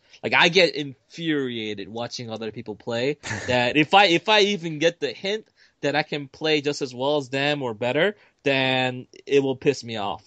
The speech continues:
Speaker 1: I'll just, I'll just, like, "I can't watch this shit. I can't, I can't do it."
Speaker 2: <laughs>
Speaker 1: I'll watch, like, my friends play, yeah, because, you know, your friends, you know.
Speaker 2: Yeah.
Speaker 1: But, like, like, strangers, fuck that.
Speaker 2: Yeah.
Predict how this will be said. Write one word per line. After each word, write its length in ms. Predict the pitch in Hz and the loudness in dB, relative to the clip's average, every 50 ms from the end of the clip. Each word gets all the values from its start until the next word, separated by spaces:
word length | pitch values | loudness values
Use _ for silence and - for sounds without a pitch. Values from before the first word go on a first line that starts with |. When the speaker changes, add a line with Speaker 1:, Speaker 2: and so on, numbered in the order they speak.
| _ _ - | _ _ -2
Speaker 1:
I'll 220 | 117 123 123 123 | 0 0 0 0
just, 300 | 117 120 113 - - - | 0 -4 -8 -8 -6 -6
I'll 140 | 117 113 110 | -6 -4 -4
just, 160 | 110 110 - | -6 -6 -4
like, 160 | 110 101 101 | -4 -2 0
"I 140 | 101 101 107 | 0 0 0
can't 260 | - 120 110 104 101 | -2 -4 -6 -6 -6
watch 200 | 104 98 101 - | -8 -10 -8 -8
this 100 | 104 104 | -10 -10
shit. 260 | - - 107 95 87 | -6 -4 -4 -2 -2
I 40 | 101 | -4
can't, 340 | - - 107 98 92 - - | -4 -4 -8 -8 -8 -10 -12
I 40 | - | -10
can't 180 | - 107 - | -8 -6 -2
do 100 | - 107 | -2 0
it." 140 | 101 - - - - - - - - | 0 0 -2 -2 -8 -14 -18 -20 -20
Speaker 2:
<laughs> 300 | - - - _ _ _ | -20 -20 -20 _ _ _
Speaker 1:
I'll 140 | 147 175 180 | 6 8 8
watch, 220 | 208 233 202 - | 8 8 8 6
like, 180 | 214 185 160 147 | 4 2 2 2
my 100 | 147 131 | -2 -6
friends 300 | - - 208 285 294 - | 0 0 0 0 0 -2
play, 240 | - - 120 110 135 | -6 -6 -4 -2 -2
yeah, 140 | 135 120 104 | -2 -4 -6
because, 220 | 113 - 120 107 | -8 -12 -14 -14
you 80 | 117 107 | -12 -10
know, 140 | 104 98 | -10 -10
your 220 | 95 98 98 95 101 | -10 -10 -10 -12 -8
friends, 320 | - 151 127 110 98 90 | -6 -6 -6 -6 -8 -12
you 80 | 101 101 | -12 -12
know. 140 | 110 131 - _ _ _ _ | -12 -14 -14 _ _ _ _
Speaker 2:
Yeah. 160 | 113 143 147 | 2 2 4
Speaker 1:
But, 80 | 143 | 4
like, 260 | 139 135 135 127 - 107 107 | 2 0 -4 -4 -6 -10 -8
like, 220 | 135 131 123 - | -6 -6 -6 -8
strangers, 680 | - - - - - 165 233 294 311 359 339 311 - | -8 -8 -6 -4 0 0 0 0 0 -2 -4 -4 -6
fuck 640 | - - - - - - _ - 302 311 254 - _ - | -8 -12 -16 -20 -20 -20 _ 2 2 2 2 0 _ -2
that. 360 | 165 - 101 85 76 - _ _ _ _ | 0 0 2 0 -2 -6 _ _ _ _
Speaker 2:
Yeah. 300 | 123 123 113 104 92 | 2 2 2 2 0